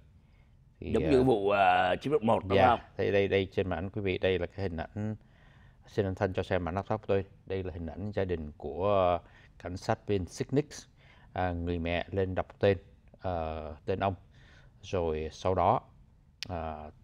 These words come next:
Speaker 1: những gia đình khác là tiếp tục đọc tên các, à, cảnh sát viên đã bị thiệt mạng sau cái vụ nổi loạn của những người ủng hộ cho ông Donald Trump. Và trong cái sự kiện này,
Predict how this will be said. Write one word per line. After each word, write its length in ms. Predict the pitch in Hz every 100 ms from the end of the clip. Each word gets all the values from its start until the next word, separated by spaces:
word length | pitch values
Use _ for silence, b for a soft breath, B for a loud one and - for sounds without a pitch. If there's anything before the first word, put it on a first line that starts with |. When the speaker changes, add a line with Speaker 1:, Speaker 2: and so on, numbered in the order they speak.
| -
Speaker 1:
những 280 | 95 127 127
gia 140 | 101
đình 180 | 90 78
khác 320 | - 117 - - - - - _ -
là 380 | 92 82 76 76 -
tiếp 100 | -
tục 140 | - - - - -
đọc 120 | 82 -
tên 340 | 95 90 85 85
các, 200 | - 107 - - -
à, 340 | 92 80 80 - - b b b -
cảnh 160 | 87 82
sát 240 | 104 104
viên 220 | 98 85
đã 80 | 82
bị 220 | 87 90 - -
thiệt 200 | 87 90
mạng 180 | 90 - - - - b b b b -
sau 320 | - 101 87
cái 180 | - 92
vụ 180 | 90 -
nổi 180 | 92 113
loạn 220 | 92 - -
của 120 | 98
những 160 | 101 104
người 200 | 95 87
ủng 260 | - 110
hộ 240 | 104 90 -
cho 360 | - 95 87 82 -
ông 200 | 95 90
Donald 240 | 92 90 -
Trump. 200 | 113 92 - - - - - B B B B B B B -
Và 300 | 127 127 127
trong 200 | 151 151
cái 60 |
sự 140 | - 107
kiện 240 | 107 110
này, 240 | 113 101